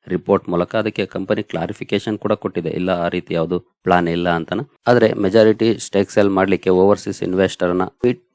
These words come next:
ಮೀಟ್ ಮಾಡಿರೋದ್ರ ಬಗ್ಗೆ ಬ್ಯಾಂಕ್ ಒಪ್ಕೊಂಡಿದೆ. So ಆ ಕಾರಣಕ್ಕಾಗಿ ನಿನ್ನೆ ಒಳ್ಳೆ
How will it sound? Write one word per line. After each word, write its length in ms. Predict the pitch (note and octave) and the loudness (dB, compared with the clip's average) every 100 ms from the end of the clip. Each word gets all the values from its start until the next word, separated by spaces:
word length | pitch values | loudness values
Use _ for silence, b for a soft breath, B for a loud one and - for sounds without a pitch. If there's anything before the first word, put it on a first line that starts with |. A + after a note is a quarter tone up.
| - | -2
ಮೀಟ್ 200 | B2+ B2 | -2 0
ಮಾಡಿರೋದ್ರ 360 | A2 G2 G2 | 0 2 2
ಬಗ್ಗೆ 340 | F#2+ G#2 F#2+ - _ - | 0 0 -2 -6 _ -2
ಬ್ಯಾಂಕ್ 240 | G#2 G2+ | 0 2
ಒಪ್ಕೊಂಡಿದೆ. 460 | G2 - G2 D2 C#2 | 0 2 2 2 -2
So 320 | - _ - | -10 _ -4
ಆ 40 | A2+ | 0
ಕಾರಣಕ್ಕಾಗಿ 520 | A#2+ A2+ A2+ A2+ G#2+ | 0 0 0 0 0
ನಿನ್ನೆ 240 | G2+ G2 | 0 2
ಒಳ್ಳೆ 360 | F#2+ F2+ F#2 | 4 4 4